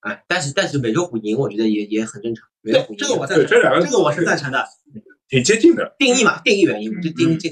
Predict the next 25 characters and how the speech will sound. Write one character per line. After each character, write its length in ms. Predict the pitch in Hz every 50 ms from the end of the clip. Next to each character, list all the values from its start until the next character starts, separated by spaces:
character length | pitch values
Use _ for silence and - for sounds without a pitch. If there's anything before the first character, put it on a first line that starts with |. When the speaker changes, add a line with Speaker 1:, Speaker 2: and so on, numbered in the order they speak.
| - _
Speaker 1:
定 140 | - 175 135
义， 180 | 135 139 135 _
定 180 | - 185 143 143
义 80 | 139
原 140 | 113 107 98 98 101
因。 60 | 104 - _ _ _ _ _ _ _ _ _ _ _ _ _ _ _ _
Speaker 3:
那 120 | 180 208 202
我 100 | - 214
也 40 | 254
就 280 | 320 320 170 151 151 - -
大 120 | - - -
胆 140 | 101 - 151
一 40 |
点 160 | 175 165 - -
吧。 240 | - - - _ _ _ _ _ _ _ _
Speaker 2:
哎， 120 | - 151 190 269 269
Speaker 3:
啊。 240 | 226 - - - - _ _ _ _ -
Speaker 2:
你， 140 | 156 180 196
你 140 | 202 196 196
就， 100 | 254 262 262 - -
你 80 | 196
就 100 | 196 147
喊 160 | - - 131 165
赢 60 | 202
吧。 220 | 185 160 - _